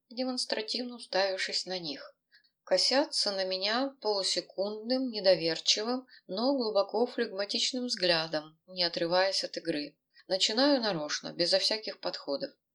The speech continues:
"Товарищи, вы не знаете случайно, где бы можно переночевать? Без документов и без денег?" "Не знаем, не знаем. Ну, ходи, твой ход. Так, крою.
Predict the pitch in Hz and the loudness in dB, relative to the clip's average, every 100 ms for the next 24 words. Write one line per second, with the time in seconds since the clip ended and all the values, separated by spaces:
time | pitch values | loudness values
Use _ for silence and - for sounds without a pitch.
0 | _ _ _ - 277 285 214 180 - 160 | _ _ _ 12 12 12 12 8 4 2
1 | - - 196 262 269 349 359 269 208 214 | -4 -4 4 4 6 6 4 2 2 8
2 | 208 175 156 147 156 285 294 226 269 269 | 10 10 6 -2 10 12 12 10 10 10
3 | 233 - 226 226 - 190 151 - - _ | 6 0 -2 2 4 6 6 2 -14 _
4 | 180 247 208 214 - 240 339 330 285 247 | 4 6 6 2 0 4 4 4 2 0
5 | 233 - 175 143 - - _ _ _ _ | 0 6 8 6 2 -8 _ _ _ _
6 | _ _ - 190 196 226 214 185 185 214 | _ _ -4 -2 4 10 12 10 6 4
7 | 196 170 147 170 240 269 165 - 247 214 | 8 8 8 4 12 12 12 12 12 12
8 | 156 143 - 220 - - 208 202 190 175 | 6 2 12 12 12 10 6 6 6 4